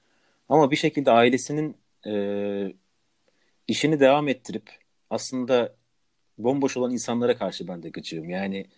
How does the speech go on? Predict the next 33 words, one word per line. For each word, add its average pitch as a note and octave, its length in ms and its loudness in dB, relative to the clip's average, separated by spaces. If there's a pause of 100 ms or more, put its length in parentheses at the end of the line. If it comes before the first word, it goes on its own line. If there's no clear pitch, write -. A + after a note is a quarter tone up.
(1400)
işleri C3+ 360 2
devam C#3 280 6
ediyor, A#2+ 340 0
paralar B2 340 0
kazanılıyor G#2 600 -4
ama A2+ 180 -4
aslında C3 260 -8
çocuğun B2+ 240 -8
hayatını B2 280 -4
işi - 140 -8
çıkarsan A#2 480 -2
gerisinde A#2 320 -4
hiçbir - 200 -10
şey B2 180 -2
yok. - 300 -4 (580)
Ha, G#2 80 -4
çevremde B2 460 2
bazıları C3 400 6
var, C#3 160 2
çocuk A#2 240 -14
zaten C3 340 0
iyi, G#2 180 -4
karakterli A2 640 -2
ya G#2 140 0
da G#2 100 -4
işte G2 280 -12
bir G#2 40 -14
şekilde G2+ 380 -10
hayat G2+ 260 -6
görüşü G#2 320 -6
var. F#2 160 0
Zaten G2+ 480 -4
bir, G2 140 -8